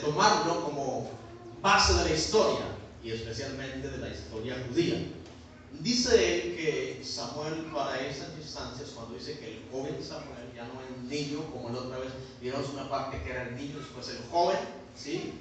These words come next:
Y cómo iba creciendo Samuel. Pero aquí él dice, según, o sea, sin tener bases, este, muy, este, eh, fuertes, él dice que, que Samuel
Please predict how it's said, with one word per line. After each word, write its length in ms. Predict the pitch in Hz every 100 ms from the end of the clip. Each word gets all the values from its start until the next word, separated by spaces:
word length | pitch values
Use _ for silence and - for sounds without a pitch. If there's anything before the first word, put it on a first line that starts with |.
| -
Y 160 | 127 123
cómo 260 | 139 143
iba 220 | 147 151 151
creciendo 680 | - - - 151 151 156
Samuel. 380 | 160 - 139 143 - - -
Pero 140 | 143 143
aquí 120 | 143 220
él 280 | 226 226 214
dice, 360 | 202 196 196
según, 480 | 196 - 165 170 180
o 100 | 175
sea, 120 | 175
sin 180 | 175 180
tener 340 | 151 147 170 175
bases, 520 | 175 - 180 - - - - 143
este, 580 | 147 - 147 139 139 143
muy, 260 | 165 190 196 - 180
este, 680 | - - 147 120 - - - - - - - - -
eh, 400 | 123 120 113 113 - -
fuertes, 480 | 180 196 190 208 -
él 140 | 180
dice 320 | 180 - 190 175
que, 340 | 135 117 113 - -
que 120 | 147
Samuel 360 | 143 139 156